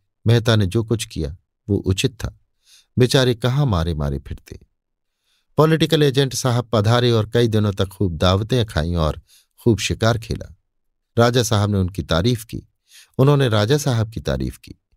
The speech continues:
राजा साहब ने उन्हें अपनी लॉयल्टी का विश्वास दिलाया। उन्होंने सतिया राज्य को आदर्श कहा और राजा साहब को न्याय और सेवा का अवतार स्वीकार किया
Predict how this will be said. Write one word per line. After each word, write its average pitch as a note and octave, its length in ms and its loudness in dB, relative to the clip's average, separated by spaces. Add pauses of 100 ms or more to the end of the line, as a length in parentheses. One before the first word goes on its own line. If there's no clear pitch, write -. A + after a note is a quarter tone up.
(580)
राजा C3+ 220 4
साहब B2 280 -2
ने C3 80 -2
उन्हें A#2 200 0
अपनी A2+ 220 -2
लॉयल्टी G2+ 420 0
का F2+ 100 0
विश्वास E2 480 -2
दिलाया। A#1 420 -6 (600)
उन्होंने B2 340 4
सतिया A2 440 0
राज्य G2 340 0
को F#2 100 -2
आदर्श G2 380 0
कहा A2 260 2
और G#2 120 0
राजा G2 260 0
साहब F#2+ 340 -2
को F#2+ 220 -6 (360)
न्याय A#2+ 240 2
और G#2 120 0
सेवा G#2 360 -2
का E2 180 -2
अवतार D2+ 360 -2
स्वीकार A2 440 -2
किया G2 300 -2